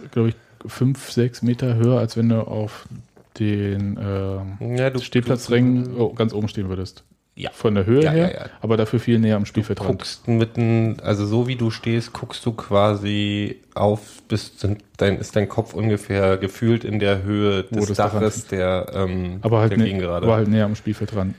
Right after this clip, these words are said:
Speaker 2: Du bist
Speaker 1: Ja.
Speaker 2: näher am Spielfeld dran, ja.
Speaker 1: Und ich, ich fand auch, also ich, äh, war dort, aber da war kein Spiel.
Speaker 2: Mhm.
Speaker 1: Sau geil, also steil, weil es hat mich so erinnert an die, äh,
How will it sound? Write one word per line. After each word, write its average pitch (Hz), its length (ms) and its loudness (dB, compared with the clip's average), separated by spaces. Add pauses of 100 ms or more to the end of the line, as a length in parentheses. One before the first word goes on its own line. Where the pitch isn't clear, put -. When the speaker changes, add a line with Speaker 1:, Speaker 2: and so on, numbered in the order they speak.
(160)
Speaker 2:
Du - 140 -4
bist 120 160 2
Speaker 1:
Ja. 139 60 2
Speaker 2:
näher 123 80 6
am 107 80 0
Spielfeld 92 300 -8
dran, - 220 -6
ja. - 80 -6 (100)
Speaker 1:
Und 107 220 2
ich, 113 240 0
ich 110 140 -2
fand - 340 -2
auch, 123 220 -2
also 110 180 0
ich, 101 140 -4
äh, 107 260 0
war 104 140 0
dort, 117 240 0
aber 104 80 2
da 98 100 0
war 101 140 0
kein 107 160 -2
Spiel. 139 340 -6
Speaker 2:
Mhm. 113 360 4 (1300)
Speaker 1:
Sau 113 420 -4
geil, 113 340 0
also 107 200 -2
steil, 131 440 -2
weil 120 160 2
es 104 140 -2
hat 120 100 2
mich 120 120 2
so 117 100 2
erinnert 110 360 4
an 107 440 0 (320)
die, 104 280 2
äh, 98 560 -2